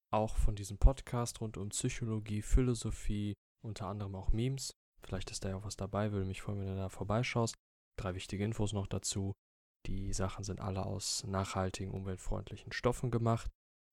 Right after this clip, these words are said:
Zehn Prozent vom Gesamtumsatz werden immer gespendet an ein Tierheim hier bei mir in der Nähe in Düsseldorf. Und drittens, zu jedem Einkauf gibt es eine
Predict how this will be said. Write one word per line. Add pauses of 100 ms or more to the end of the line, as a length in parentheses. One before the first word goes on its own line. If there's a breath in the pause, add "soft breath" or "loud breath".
Zehn
Prozent
vom (220)
Gesamtumsatz
werden
immer
gespendet
an
ein
Tierheim
hier
bei
mir
in
der
Nähe
in
Düsseldorf. (720)
Und
drittens,
zu
jedem
Einkauf
gibt
es
eine